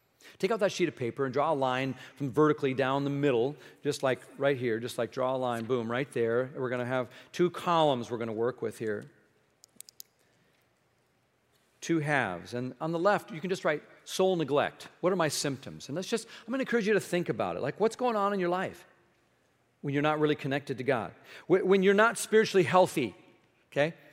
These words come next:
When you know you're not walking with God, what leaks out of your life? What are some of the symptoms that, "Oh yeah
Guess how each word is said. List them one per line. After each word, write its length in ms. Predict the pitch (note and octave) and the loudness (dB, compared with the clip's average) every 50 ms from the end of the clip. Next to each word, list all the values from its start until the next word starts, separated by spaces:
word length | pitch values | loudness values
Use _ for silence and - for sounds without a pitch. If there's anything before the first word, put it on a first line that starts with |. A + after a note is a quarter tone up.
| _ _ _ _ _ _ _ _ _ | _ _ _ _ _ _ _ _ _
When 100 | - C3+ | -6 -2
you 80 | C#3+ D3+ | 0 2
know 100 | E3+ F#3 | 4 4
you're 100 | F#3+ F3+ | 4 4
not 140 | E3+ D#3+ D3+ | 2 2 2
walking 260 | D3 C#3+ C#3 A#2+ C3+ | 2 2 0 0 -2
with 120 | C3 B2 | -4 -2
God, 240 | - D3 B2 A2 G#2+ | 0 0 0 0 0
what 200 | G#2+ B2+ E3+ F3+ | 2 2 2 2
leaks 360 | F3+ D#3+ D#3 F3 D#3+ - - D#3+ | 2 0 0 0 0 -2 -2 0
out 160 | C3+ C#3+ C#3 | 0 0 0
of 100 | C3 G#2+ | 0 -2
your 120 | A2+ D#3+ | -2 -4
life? 440 | A#2 A2 G2+ F2 D#2 - - - - _ _ | -2 -2 -2 -4 -6 -8 -14 -20 -20 _ _
What 140 | - C#3 C#3 | -4 -4 -4
are 60 | C#3+ | -4
some 200 | - - D3+ C#3 | -4 -4 -6 -6
of 80 | B2+ | -6
the 80 | G2+ - | -6 -6
symptoms 640 | - - - - B2+ A#2+ - - A#2+ G2+ F#2 F2+ | -8 -8 -6 -6 -8 -8 -8 -8 -8 -8 -8 -8
that, 140 | G2+ G#2 - - | -8 -8 -6 -6
"Oh 140 | B2 A2+ | -6 -6
yeah 320 | A2+ G#2+ G2 F#2 F2+ E2+ | -6 -4 -4 -4 -4 -6